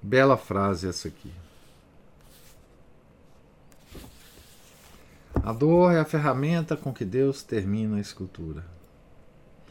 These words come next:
É triste quando tomamos a ferramenta das mãos de Deus. Se ele aceita continuar a obra, deve desfigurar-nos com o sofrimento de novo, para ter condições de recomeçar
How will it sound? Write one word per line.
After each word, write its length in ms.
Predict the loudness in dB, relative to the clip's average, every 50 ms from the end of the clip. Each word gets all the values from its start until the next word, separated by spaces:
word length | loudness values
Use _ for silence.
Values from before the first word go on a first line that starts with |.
| -20 -20 -20 -20 -20 -20 -10 -2
É 120 | 0 0
triste 680 | 2 4 4 6 8 8 6 6 4 0 -8 -8 -8 -6 -2
quando 220 | 0 0 0 0
tomamos 520 | 2 4 6 6 6 6 6 4 4 4 4
a 80 | 4
ferramenta 720 | 4 4 2 4 4 4 4 4 4 2 2 2 0 0
das 300 | 0 2 4 4 2 2
mãos 320 | 0 -2 -2 -2 -2 -4 -2
de 120 | -2 -4
Deus. 680 | -2 -2 -2 -4 -4 -6 -8 -14 -18 -20 -20 -20 -20 -20 -20 -20 _ -20 -20 -20 -20 -20 -20 -20 _ -20 -20 -20 -20 -20 -20 -20 -20 -14
Se 240 | -10 -4 2 6 8
ele 200 | 8 8 8 6
aceita 520 | 4 4 4 6 6 6 6 6 4 0
continuar 600 | 0 0 0 0 0 0 0 2 2 2 2 2
a 120 | 2 0 0
obra, 460 | 2 0 0 -2 -2 -6 -6 -8 -10 -16 -20 -20 -20 _ _ -20 _ -20 -20 -20 -20 -20 -20 -20 -20 -2
deve 460 | 4 6 8 8 8 6 6 4 2
desfigurar-nos 1160 | 4 4 4 4 2 2 -2 -2 0 2 2 2 4 4 4 4 2 2 2 0 0 -2 -4 -10
com 200 | -6 -4 -2 -2
o 20 |
sofrimento 760 | -2 0 -2 -2 0 0 -2 0 0 0 0 0 0 -2 -4 -4
de 160 | -4 -2 0
novo, 420 | 2 2 2 0 -2 -4 -8 -14 -14 -16 -20 -20 -20 -20 -20 -20 _ _ _ -20 -20 -20 -10 -4
para 180 | 0 2 2 4
ter 220 | 4 4 2 4
condições 540 | 4 2 2 2 0 -2 -2 0 0 0 0
de 80 | 0
recomeçar 760 | 0 0 0 0 0 0 0 -2 -2 -2 -2 -2 -2 -4 -8 -14